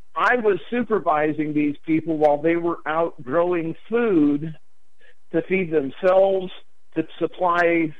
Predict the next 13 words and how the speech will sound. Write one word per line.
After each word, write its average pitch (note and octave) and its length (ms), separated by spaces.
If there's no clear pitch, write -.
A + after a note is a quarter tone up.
food F#3 400
for D3+ 120
the C3+ 60
local D#3 400
school - 240
system, F#3 400
the D3+ 140
local D#3+ 240
hospital, E3 720
et C#3 140
cetera. D#3+ 400
Are D#3 100
you A#3 220